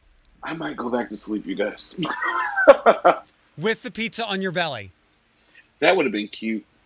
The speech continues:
Speaker 1: That's probably why I'm single.
Speaker 2: Um, no, no, no, no, no.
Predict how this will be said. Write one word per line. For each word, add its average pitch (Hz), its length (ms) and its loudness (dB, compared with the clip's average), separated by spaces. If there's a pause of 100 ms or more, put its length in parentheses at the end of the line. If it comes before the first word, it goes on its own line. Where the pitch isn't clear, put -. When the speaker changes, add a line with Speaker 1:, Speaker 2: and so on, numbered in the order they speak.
(120)
Speaker 1:
That's - 180 6
probably 131 240 6
why 117 120 4
I'm 110 100 -6
single. 113 460 -6 (1080)
Speaker 2:
Um, 117 680 -2 (580)
no, 135 420 -2
no, 90 200 -2
no, 85 140 -12
no, - 60 -12
no. - 100 -14